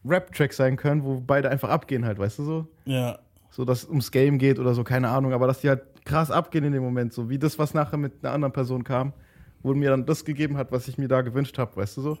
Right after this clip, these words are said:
Speaker 2: Genau.
Speaker 1: Und, aber nee, dann war's was ganz anderes und ich dachte so,
Speaker 2: Ja, und
Speaker 1: what?
Speaker 2: auch Rhyme und Reason war auch so ein ähnlicher Song, weißt du, so auf dem Album Rhyme or Reason. Ich weiß nicht. So gleich,
Speaker 1: Ja.
Speaker 2: der zweite Song ist gleich mal ein Skit, Parking Lot, weißt du, da so,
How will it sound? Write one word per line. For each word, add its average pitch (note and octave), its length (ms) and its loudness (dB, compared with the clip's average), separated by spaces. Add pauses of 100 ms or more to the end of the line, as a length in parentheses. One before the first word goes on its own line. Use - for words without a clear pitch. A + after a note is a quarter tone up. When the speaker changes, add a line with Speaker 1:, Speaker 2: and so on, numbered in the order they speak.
Speaker 2:
Genau. B2+ 420 0 (680)
Speaker 1:
Und, A#2+ 460 0 (180)
aber A#2+ 220 0
nee, C3 160 0
dann A#2 120 0
war's A#2 180 -2
was A2+ 120 -8
ganz B2 180 -2
anderes A#2+ 360 -2
und A2+ 60 -4
ich G2+ 60 -10
dachte G#2+ 240 -8
so, G2+ 320 -6
Speaker 2:
Ja, C#3 260 -2
und C3 100 0
Speaker 1:
what? B2 140 -4
Speaker 2:
auch A#2 60 -6
Rhyme C3 300 0
und A#2+ 160 -2
Reason B2+ 360 -2
war A#2 140 -4
auch C3+ 100 -4
so - 120 -10
ein - 40 -12
ähnlicher B2+ 340 -2
Song, A2 420 -6
weißt A2 220 -8
du, B2 40 -10
so A#2+ 140 -6
auf G#2+ 120 -8
dem - 160 -12
Album A2 300 -6
Rhyme G#2+ 180 -4
or G#2+ 100 -4
Reason. G#2+ 300 -6 (580)
Ich - 80 -14
weiß A2+ 240 -4
nicht. G2 280 -10 (280)
So - 120 -12
gleich, C#3+ 240 0
Speaker 1:
Ja. G#2+ 60 -2
Speaker 2:
der A2 80 -8
zweite D3+ 260 0
Song D3+ 240 -2
ist C3 100 -2
gleich C3+ 160 -4
mal C3+ 120 -2
ein B2 60 -2
Skit, - 400 -6 (120)
Parking F3 340 -2
Lot, E3+ 240 0
weißt D#3 200 -2
du, D#3+ 80 -2
da D#3 140 2
so, D3+ 260 2